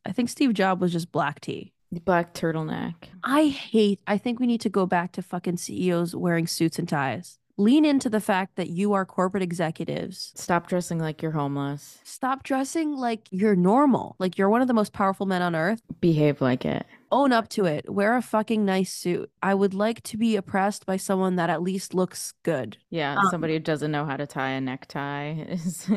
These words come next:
Speaker 2: controlling our future.
Speaker 1: Yeah, or, like, the Bill Gates sweater rebranding. Like, I'm so over it. I wanna see my evil tech billionaires looking like evil tech billionaires, please.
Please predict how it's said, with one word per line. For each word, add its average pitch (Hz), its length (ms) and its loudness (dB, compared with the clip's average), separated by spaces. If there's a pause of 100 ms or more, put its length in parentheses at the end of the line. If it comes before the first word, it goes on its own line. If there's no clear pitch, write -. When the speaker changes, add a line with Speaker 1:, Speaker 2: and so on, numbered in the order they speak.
(220)
Speaker 2:
controlling 135 600 0
our 135 140 -2
future. 143 640 0 (260)
Speaker 1:
Yeah, 220 280 4
or, 190 120 2
like, 196 200 0
the 202 80 0
Bill 180 240 2
Gates 190 280 0
sweater 170 720 -2 (260)
rebranding. 185 840 0
Like, 160 320 -6 (200)
I'm 180 120 -4
so 196 280 2 (120)
over 165 220 0
it. 143 220 -4
I 170 100 -4
wanna 190 260 0
see 202 400 -2
my 185 180 0
evil 180 340 2
tech 170 300 -4
billionaires 170 600 -2
looking 165 300 -4
like 160 160 -4
evil 160 240 -4
tech 160 240 -8
billionaires, - 500 -6
please. - 520 -8